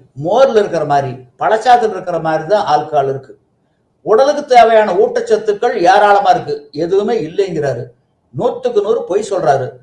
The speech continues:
அவருடைய கூற்று எப்படி இருக்குதுன்னா, ஒரு முழு பூசணிக்காயை சோத்துல மறைக்கிற மாதிரி இருக்குது. இது எந்த விதத்துல நியாயம்னு எனக்கு புரியல. அவர் மருத்துவராங்கிற ஐயப்பாடு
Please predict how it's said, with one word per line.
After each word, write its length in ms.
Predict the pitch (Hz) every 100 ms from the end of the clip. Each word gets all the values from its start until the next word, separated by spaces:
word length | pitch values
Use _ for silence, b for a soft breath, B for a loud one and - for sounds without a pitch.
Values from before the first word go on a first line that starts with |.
| _
அவருடைய 380 | - 156 160 151 -
கூற்று 280 | 220 285 247 214
எப்படி 180 | 214 196
இருக்குதுன்னா, 420 | 165 160 156 196 190 143 - - _ _ _ _ -
ஒரு 160 | - 147
முழு 220 | 160 247 285
பூசணிக்காயை 640 | 208 240 247 226 208 233
சோத்துல 400 | 170 196 214 214
மறைக்கிற 340 | 170 160 165 151
மாதிரி 200 | 180 -
இருக்குது. 240 | 127 - _ _ _ _ _ _ _ _ _ _ _ _ _ _ _ _ _ _ _
இது 80 | 135
எந்த 160 | - 254
விதத்துல 320 | 220 226 240 185
நியாயம்னு 400 | 165 202 247 214
எனக்கு 160 | 202 127
புரியல. 260 | 180 170 147
அவர் 260 | 151 151 156
மருத்துவராங்கிற 760 | 143 156 - 240 220 202 202 254
ஐயப்பாடு 420 | 208 170 202 190